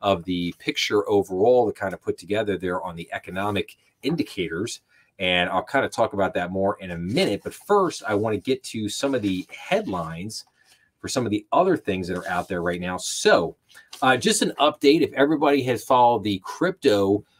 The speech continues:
series that I've done, I did an episode, uh, maybe about a month or so ago about on the,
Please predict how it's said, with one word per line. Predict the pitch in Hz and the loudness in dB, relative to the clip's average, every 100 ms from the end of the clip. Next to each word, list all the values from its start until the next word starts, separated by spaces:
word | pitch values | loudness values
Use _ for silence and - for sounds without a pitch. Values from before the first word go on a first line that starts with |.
| _ | _
series | - - 113 107 98 | -8 -2 2 2 2
that | 104 101 | 2 2
I've | 98 87 | 0 0
done, | 104 95 101 | 0 0 0
I | 104 | -2
did | 95 208 | 0 0
an | 233 | 0
episode, | - - - - 92 92 98 - | -2 -4 -4 -2 0 2 0 -2
uh, | 95 95 90 | -4 -2 -2
maybe | 107 147 | 2 4
about | 143 127 | 4 2
a | 98 | 0
month | 101 113 151 | 0 0 0
or | 110 | -4
so | - 101 90 | -2 -2 -2
ago | 87 98 95 | -2 -2 0
about | 101 87 123 135 139 | -2 -4 0 0 0
on | 113 104 98 | 0 0 0
the, | 95 90 | -2 -2